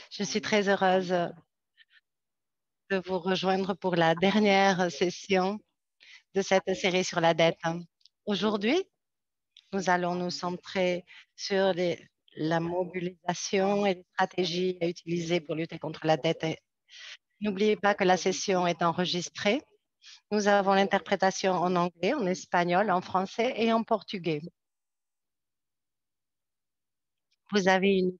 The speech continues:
petite, euh, planète en bas à droite. Vous choisissez la langue dans laquelle vous souhaitez écouter l'interprétation.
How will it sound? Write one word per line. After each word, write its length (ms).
petite, 560
euh, 260
planète 400
en 140
bas 260
à 40
droite. 480
Vous 100
choisissez 680
la 180
langue 360
dans 80
laquelle 320
vous 180
souhaitez 400
écouter 480
l'interprétation. 1000